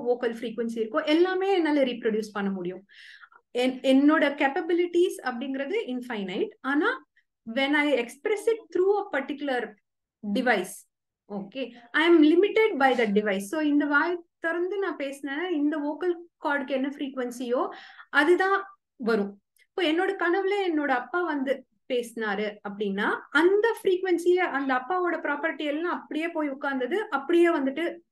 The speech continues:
reproduce பண்ண முடியும். So என்னால எதையுமே உள்ள இழுத்துக்க முடியும், எதையுமே என்னால வெளிப்படுத்தவும் முடியும்.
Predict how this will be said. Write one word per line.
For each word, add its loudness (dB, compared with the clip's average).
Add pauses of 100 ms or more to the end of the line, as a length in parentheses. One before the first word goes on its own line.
(160)
reproduce -4
பண்ண -8
முடியும். -6
So -6
என்னால -2
எதையுமே 2
உள்ள 0
இழுத்துக்க -6
முடியும், -4 (440)
எதையுமே 4 (240)
என்னால -6
வெளிப்படுத்தவும் -4
முடியும். -6